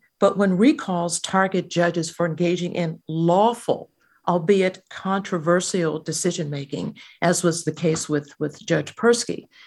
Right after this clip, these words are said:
suddenly judges start looking over their shoulders rather than at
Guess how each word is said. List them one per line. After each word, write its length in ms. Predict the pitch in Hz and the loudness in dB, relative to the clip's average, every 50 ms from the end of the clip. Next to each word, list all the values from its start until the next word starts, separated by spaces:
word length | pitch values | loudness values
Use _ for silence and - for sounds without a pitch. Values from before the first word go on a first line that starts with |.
| - _ _ | -20 _ _
suddenly 640 | - - - - - 240 247 254 262 220 196 185 175 | -8 -6 -4 0 4 4 4 6 4 4 4 4 2
judges 420 | - 175 175 165 160 175 165 - | 2 2 2 2 2 0 -2 0
start 220 | - 185 165 - 170 | 0 0 0 0 0
looking 280 | 175 180 - 170 156 | -4 -4 -2 -2 -2
over 160 | 156 156 156 | -2 -2 -4
their 140 | 147 151 151 | -4 -6 -6
shoulders 560 | 147 - - 220 214 190 170 160 156 156 - | -6 -2 0 0 0 0 0 -2 -2 -4 -4
rather 340 | 151 147 147 151 156 170 160 | -4 -4 -2 -2 -2 -2 -4
than 360 | 160 147 143 139 139 147 - - | -4 -4 -6 -6 -6 -8 -8 -6
at 220 | - 156 147 151 | -4 -4 -4 -4